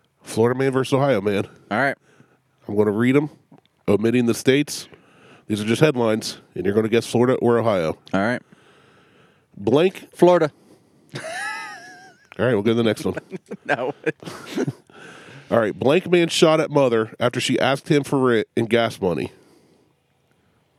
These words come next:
Speaker 2: I feel like that could happen in any state, so I'm just gonna go with Ohio.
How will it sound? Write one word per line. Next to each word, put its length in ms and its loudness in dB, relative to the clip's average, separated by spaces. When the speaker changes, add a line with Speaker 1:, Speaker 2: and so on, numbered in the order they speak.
Speaker 2:
I 80 -4
feel 160 0
like 160 -2
that 160 -2
could 120 -10
happen 280 -6
in 100 -6
any 180 -4
state, 300 -6
so 80 -8
I'm 60 -6
just 160 -6
gonna 120 -6
go 140 -2
with 160 -4
Ohio. 460 -4